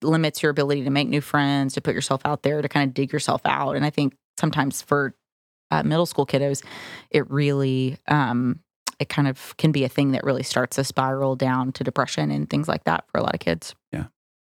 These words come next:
Speaker 1: For
Speaker 2: And,
Speaker 1: sure.
Speaker 2: and we have had, um, a lot of families that have experienced loss, um, over the last couple of years. So we've seen an increase with that
Speaker 1: I believe
Speaker 2: too.
Speaker 1: that.
Speaker 2: So, um, you know, that's been a,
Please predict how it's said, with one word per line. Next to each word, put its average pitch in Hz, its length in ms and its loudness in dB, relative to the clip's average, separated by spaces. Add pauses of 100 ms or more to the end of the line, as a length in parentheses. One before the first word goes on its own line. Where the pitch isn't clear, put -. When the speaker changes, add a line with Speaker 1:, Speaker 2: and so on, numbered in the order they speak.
(180)
Speaker 1:
For - 180 -2
Speaker 2:
And, 139 80 6
Speaker 1:
sure. 160 100 -2
Speaker 2:
and 151 140 2
we 170 140 2
have 113 240 2
had, 101 240 2 (160)
um, 101 480 0 (100)
a 120 60 2
lot 110 180 2
of 107 200 -4 (260)
families 107 420 2
that 110 160 0
have 117 160 0
experienced 101 600 -2
loss, 107 420 -2 (240)
um, 107 360 -2
over 117 220 -2
the 113 60 2
last 110 220 -2
couple - 240 -6
of - 60 -2
years. 107 200 -2
So 110 100 0
we've 110 200 -2
seen 107 200 0
an 95 100 -2
increase 107 500 -2
with - 120 -4
that 107 320 -2 (580)
Speaker 1:
I 165 100 2
believe 139 260 0
Speaker 2:
too. 143 80 2
Speaker 1:
that. 107 280 0
Speaker 2:
So, 113 360 -4 (180)
um, 113 240 -4 (600)
you 123 100 2
know, 104 80 -2
that's 104 180 -4
been - 160 -2
a, 98 240 -2